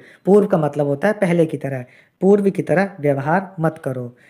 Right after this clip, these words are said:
फिर है पूरब, पूरब एक दिशा होती है, सूरज पूरब से निकलता है। कहा, कहा का मतलब होता है कहना, राम ने कहा कि वह कल आएगा। कहाँ,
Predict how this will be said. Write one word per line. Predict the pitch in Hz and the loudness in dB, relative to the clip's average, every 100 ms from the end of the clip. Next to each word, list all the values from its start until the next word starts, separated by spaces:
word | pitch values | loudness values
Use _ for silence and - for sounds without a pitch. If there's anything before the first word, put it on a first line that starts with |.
| _ - | _ -2
फिर | 160 | 0
है | 190 | 0
पूरब, | 190 165 180 202 - | 0 2 4 2 -2
पूरब | 156 165 151 | 0 0 2
एक | 143 | 0
दिशा | 135 135 | -2 -2
होती | 175 175 175 | -2 -2 -2
है, | 180 190 185 - _ | 0 0 -2 -12 _
सूरज | - 170 180 208 | -2 2 4 2
पूरब | - 156 151 143 | -4 -2 0 0
से | - 190 226 - | 0 -2 -2 -2
निकलता | 165 175 180 175 185 | -2 0 0 2 0
है। | 175 175 165 - _ _ _ _ _ - | 0 -2 -4 -8 _ _ _ _ _ -2
कहा, | 175 156 131 - _ - | 0 0 -4 -14 _ -6
कहा | 156 180 | -2 0
का | 170 | -2
मतलब | 151 147 | -4 -6
होता | 139 143 220 | -6 -2 -2
है | |
कहना, | 226 190 156 143 123 _ _ 143 | 0 -2 -2 -4 -8 _ _ -2
राम | 156 165 143 | 0 0 -2
ने | 127 | -4
कहा | - 147 220 220 - | -4 -2 -2 -4 -6
कि | 170 | -4
वह | 147 196 | 0 -2
कल | 196 170 285 - - | 0 0 0 -4 -4
आएगा। | 180 190 185 180 175 _ _ _ _ _ - | 2 2 2 -2 -6 _ _ _ _ _ -4
कहाँ, | 190 190 165 131 | 0 2 0 -4